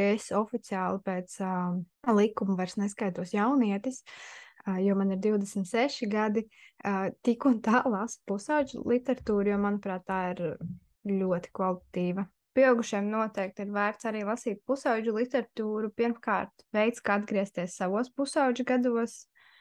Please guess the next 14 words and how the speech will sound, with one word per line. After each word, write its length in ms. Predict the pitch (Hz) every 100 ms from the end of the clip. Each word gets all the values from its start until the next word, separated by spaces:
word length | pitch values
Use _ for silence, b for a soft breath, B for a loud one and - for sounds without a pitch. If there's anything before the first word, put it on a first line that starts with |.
| b b -
Otrkārt, 920 | 233 233 240 240 - 226 214 208 208 - - 208 -
mūsdienās 720 | 226 233 254 247 240 214 214 -
pusauģu 480 | 226 - 202 208
literatūra 800 | 214 233 262 220 220 208 208 202 - _ _ _ _ -
runā 300 | 214 233 233 196
tiešām 400 | 220 214 226 190
par 140 | 196 196
aktuālām 600 | - 233 196 190 190 185 -
problēmām. 840 | 208 202 208 269 311 294 254 226 233 b b b -
Tas 160 | 214 -
var 100 | 208 220
palīdzēt 480 | 220 220 202 196 -
izprast 480 | 220 226 226 214 -
pusauģus, 640 | - 233 - 214 202 202